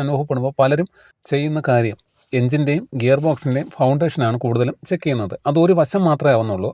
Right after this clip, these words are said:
അത് കൂടാതെ പ്രൊപ്പല്ലർ ഷാഫ്റ്റിൻ്റെ സ്റ്റാർ കൂടി ചെക്ക് ചെയ്യുന്നത് നല്ലതായിരിക്കും. നിങ്ങളുടെ വാഹനത്തിലെ പ്രൊപ്പല്ലർ ഷാഫ്റ്റിൻ്റെ ഉള്ളിലെ ജോയിന്റ് സ്റ്റാർ കംപ്ലൈന്റ് വന്നു കഴിഞ്ഞാൽ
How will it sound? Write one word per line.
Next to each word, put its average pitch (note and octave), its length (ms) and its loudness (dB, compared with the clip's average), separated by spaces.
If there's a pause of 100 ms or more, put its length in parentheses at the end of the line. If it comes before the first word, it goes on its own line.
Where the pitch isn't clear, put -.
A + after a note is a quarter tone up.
(120)
അത് B2 140 -4
കൂടാതെ C3 340 2 (260)
പ്രൊപ്പല്ലർ D3 380 0
ഷാഫ്റ്റിൻ്റെ B2+ 380 -2
സ്റ്റാർ C#3+ 340 0 (100)
കൂടി G#2+ 180 -4 (180)
ചെക്ക് C3 300 -2
ചെയ്യുന്നത് G#2+ 300 0 (160)
നല്ലതായിരിക്കും. D#3+ 480 0 (340)
നിങ്ങളുടെ E3 400 4
വാഹനത്തിലെ B2 500 -2 (300)
പ്രൊപ്പല്ലർ D3+ 380 0
ഷാഫ്റ്റിൻ്റെ B2 400 0
ഉള്ളിലെ G#2 260 -2 (380)
ജോയിന്റ് D3 400 2
സ്റ്റാർ G#2 200 2 (300)
കംപ്ലൈന്റ് C#3+ 440 0
വന്നു G#2 200 -8
കഴിഞ്ഞാൽ G#2+ 240 -6